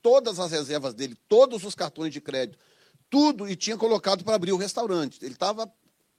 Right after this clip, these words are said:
assim, com a, a água batendo no nariz. E aí nós estávamos sentados à mesa, conversando no momento normal. Assim, aí a Zandra virou e falou assim: "Olha, escute bem o que eu vou te dizer.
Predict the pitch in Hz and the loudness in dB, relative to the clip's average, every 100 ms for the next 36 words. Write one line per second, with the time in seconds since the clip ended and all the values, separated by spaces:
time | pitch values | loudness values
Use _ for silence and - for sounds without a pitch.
0 | - 160 - 202 147 180 165 147 _ _ | -16 -16 -14 -14 -12 -12 -12 -16 _ _
1 | - 151 196 185 170 - 196 190 190 202 | -2 -2 -2 -4 -4 -2 -4 -2 0 2
2 | 180 180 135 - - _ _ _ _ _ | 2 0 -4 -12 -18 _ _ _ _ _
3 | _ _ _ _ _ _ _ _ _ 147 | _ _ _ _ _ _ _ _ _ 0
4 | 165 180 175 185 180 185 185 185 175 180 | 2 2 0 -2 -2 -2 -2 -4 0 0
5 | 160 175 165 175 185 208 - 202 202 196 | 0 -4 0 0 0 -8 -8 -6 -4 -4
6 | - 185 214 262 240 240 240 247 294 277 | -4 -4 -6 -8 -8 -8 -8 -8 -6 -4
7 | 220 220 175 - _ _ _ 170 160 175 | -2 -2 -4 -12 _ _ _ -12 -10 -10
8 | 156 - 156 175 190 151 180 175 156 160 | -10 -8 -4 -2 -4 -6 -6 -6 -6 -4
9 | 175 170 165 165 156 139 135 156 160 127 | -4 -6 -12 -10 -8 -8 -8 -4 -4 -4
10 | 104 _ - - 175 170 165 165 147 147 | -8 _ -20 -10 -10 -8 -8 -6 -8 -10
11 | 147 139 117 110 87 | -12 -14 -12 -12 -12